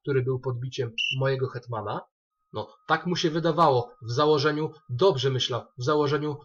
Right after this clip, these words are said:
dobrze to przeliczył. Jednak w tym momencie ja już praktycznie, e, jestem w stanie odbić tutaj tego pionka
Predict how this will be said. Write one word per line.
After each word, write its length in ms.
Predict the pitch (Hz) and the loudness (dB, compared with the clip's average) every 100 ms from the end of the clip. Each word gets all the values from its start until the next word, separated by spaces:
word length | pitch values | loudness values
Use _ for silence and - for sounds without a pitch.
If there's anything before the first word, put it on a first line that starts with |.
| - | -2
dobrze 340 | 131 156 139 | 2 4 2
to 100 | 135 | 0
przeliczył. 500 | - 123 120 127 117 - _ | -2 -4 -4 -4 -6 -8 _
Jednak 440 | 127 151 147 139 - _ | -4 -2 -2 -6 -12 _
w 100 | _ | _
tym 160 | 190 180 | 2 4
momencie 520 | 170 170 - 160 160 _ 135 | 2 0 -2 -4 -4 _ -8
ja 340 | 143 151 143 - _ _ 135 | -2 -2 -2 -8 _ _ -6
już 500 | 135 196 - - _ | -2 0 -2 -8 _
praktycznie, 640 | 151 143 - - 147 139 139 _ - | -4 -2 -2 -2 -4 -4 -8 _ -8
e, 420 | 120 120 120 120 | -4 -2 -2 -2
jestem 380 | 156 - 143 135 | -4 -4 -4 -6
w 40 | |
stanie 480 | - 156 143 131 131 - _ | -2 -2 0 -2 -4 -12 _
odbić 500 | 170 143 127 127 - | -2 -2 -2 -8 -10
tutaj 320 | - 135 139 - | -10 -4 -2 -2
tego 220 | 135 135 | -2 -2
pionka 520 | 156 147 131 120 | -2 -4 -4 -6